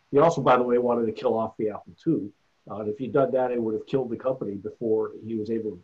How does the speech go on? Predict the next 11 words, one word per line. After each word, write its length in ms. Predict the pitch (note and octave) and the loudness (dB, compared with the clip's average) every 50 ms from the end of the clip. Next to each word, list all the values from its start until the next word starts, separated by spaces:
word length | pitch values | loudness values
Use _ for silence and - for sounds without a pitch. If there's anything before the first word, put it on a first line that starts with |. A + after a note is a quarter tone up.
| _ | _
ship 240 | - - - C#3+ - - | -10 -4 -4 -4 -4 -4
his, 120 | G#2 - - _ _ | -8 -14 -16 _ _
his 140 | - G#2 F#2 F2 _ | -12 -12 -12 -14 _
beloved 400 | - A#2 G#2+ A2+ A2 G#2+ F#2 E2+ | -6 -4 -2 -2 -2 -2 -4 -8
Mac. 300 | F#2 A2 A2+ A2 - - _ _ _ _ _ _ _ _ _ _ _ _ - | -8 -8 -6 -8 -8 -12 _ _ _ _ _ _ _ _ _ _ _ _ -14
Uh, 180 | G2 G2 G2 F#2+ | -12 -10 -10 -10
but 240 | F#2+ - B2 - - | -8 -8 -8 -6 -8
Steve 320 | - - F3+ F3 D#3 B2 | -6 -2 2 2 4 4
learned 300 | C3 C#3+ D#3 F3 E3+ D3+ | 6 6 6 6 6 6
a 60 | C#3 | 4
lot 380 | A#2 A2+ A2+ A2 G#2+ G#2+ - | 4 4 2 0 0 -2 -4